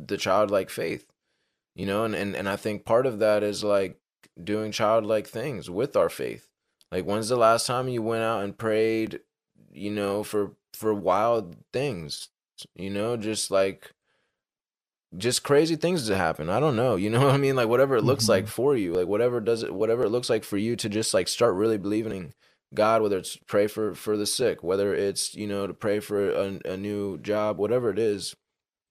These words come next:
Speaker 1: where you get creative with your prayer. Because I know a lot of people, they get stuck in this place of God's sovereign.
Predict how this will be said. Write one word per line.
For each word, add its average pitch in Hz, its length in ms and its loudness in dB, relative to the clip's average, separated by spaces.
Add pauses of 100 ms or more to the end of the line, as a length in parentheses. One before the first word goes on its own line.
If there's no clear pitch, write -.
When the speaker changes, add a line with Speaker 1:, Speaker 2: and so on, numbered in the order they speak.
(480)
Speaker 1:
where 104 220 2
you 101 100 0
get 107 200 0
creative 107 380 0
with 92 180 -6
your 87 80 -6
prayer. 82 360 -6 (460)
Because 104 360 2
I 104 120 4
know 110 200 0
a - 20 6
lot 107 240 6
of 113 80 -2
people, 101 640 -4 (200)
they 101 220 0
get 101 160 0
stuck 104 300 0
in 104 60 -6
this 98 120 -6
place 101 320 -2
of 92 80 -6
God's 101 260 0
sovereign. 117 560 0